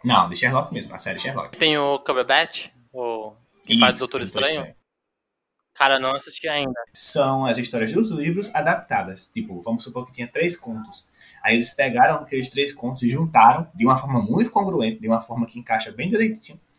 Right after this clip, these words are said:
Speaker 1: e adaptaram, né? Porque o Sherlock é escrito em, tipo, mil e oitocentos, tá ligado? Então não tem celular, não tem essas coisas assim. Mas aqui é adaptada pra realidade, adaptada pro nosso mundo. E ficou muito bem adaptado.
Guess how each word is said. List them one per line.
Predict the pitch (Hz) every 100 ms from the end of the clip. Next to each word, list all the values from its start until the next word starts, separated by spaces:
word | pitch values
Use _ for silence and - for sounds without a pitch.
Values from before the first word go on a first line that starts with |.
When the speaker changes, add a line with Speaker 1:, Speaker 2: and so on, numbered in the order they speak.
| _ _ _
Speaker 1:
e | 127
adaptaram, | 139 165 - 117 95
né? | 101
Porque | 113 117 -
o | 117
Sherlock | 117 120 127
é |
escrito | 143 - 120 123
em, |
tipo, | 107 92 92
mil | 104 113
e |
oitocentos, | 110 - 101 -
tá | 87
ligado? | 90 95 113 - - _
Então | 95
não | 98
tem | 104
celular, | 110 107 92 92 -
não |
tem | -
essas | 101 -
coisas | - 85 82
assim. | 82 80 _ _ _ -
Mas | 90
aqui | 95 104
é |
adaptada | 110 117 - 117 117
pra | 120
realidade, | 120 120 147 104 92
adaptada | 92 - 98
pro | - 107
nosso | 101 -
mundo. | 101 98 - - - -
E | 147
ficou | - 143
muito | 117 160 160
bem | 120
adaptado. | 113 110 - 90 85 87